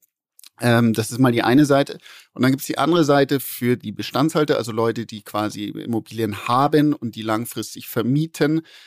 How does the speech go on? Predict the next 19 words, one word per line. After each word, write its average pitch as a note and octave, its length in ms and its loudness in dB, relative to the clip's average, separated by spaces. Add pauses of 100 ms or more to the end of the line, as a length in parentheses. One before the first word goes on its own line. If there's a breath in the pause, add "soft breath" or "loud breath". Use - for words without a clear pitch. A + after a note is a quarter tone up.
(280 loud breath)
Ähm, C3 800 2
mei, D3 420 2
da C#3 240 4
ist C#3+ 180 0
es, - 380 -6 (560)
je C3+ 200 2
nachdem, D3 340 4
wie C#3+ 80 2
sie C#3 140 -4
finanziert D#3 560 2
haben, E3+ 160 6
ne, D#3 340 4
aber C3 320 2 (120)
auch C3+ 220 2
in C#3+ 120 -2
der C3 100 2
Regel C3+ 340 2
jetzt C3 280 -4
nicht - 240 -4